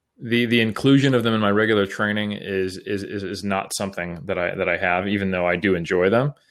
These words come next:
Um, and some of that has just been mediated by the fact that I'm currently competing in bodybuilding and powerlifting. So it's, and, and for a while, Olympic weightlifting. There was a time when I was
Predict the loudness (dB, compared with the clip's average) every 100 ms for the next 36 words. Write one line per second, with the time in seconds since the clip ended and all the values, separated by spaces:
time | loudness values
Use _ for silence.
0 | _ _ -4 0 0 -2 -6 -14 _ _
1 | _ -14 -6 -2 0 -2 -2 0 4 4
2 | 4 2 2 -2 -2 -2 0 2 2 2
3 | 0 -2 -2 -2 -2 -4 -4 -4 -4 -10
4 | -14 _ _ -6 0 0 0 -4 -6 -10
5 | -6 -2 -2 -2 -6 -10 -10 -4 0 0
6 | -2 -4 -8 -4 0 2 0 0 -6 -8
7 | _ _ _ -6 -2 0 0 -2 -6 -8
8 | _ _ -2 0 2 0 2 4 6 4
9 | 4 0 0 2 0 -4 -8 -4 2 4
10 | 4 2 0 0 0 0 -2 -2 -2 -2
11 | -6 -10